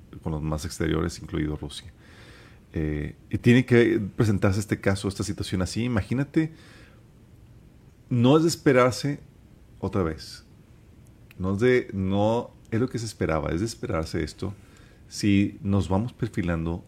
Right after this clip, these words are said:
a, al rapto, Damaris, que esta situación se ponga tensa porque partiendo nosotros,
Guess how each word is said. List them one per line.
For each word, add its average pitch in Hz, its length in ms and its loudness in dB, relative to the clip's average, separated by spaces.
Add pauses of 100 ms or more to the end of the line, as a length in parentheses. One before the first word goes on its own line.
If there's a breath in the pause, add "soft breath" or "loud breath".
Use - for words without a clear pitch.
(120)
a, 78 360 -6
al 82 160 -4
rapto, 90 360 -4
Damaris, - 380 -12
que 92 200 2
esta 87 200 -2
situación 110 400 -4
se - 100 -4
ponga 101 300 -2
tensa 98 400 -4
porque 92 260 -6 (220)
partiendo 135 580 0
nosotros, 107 600 -2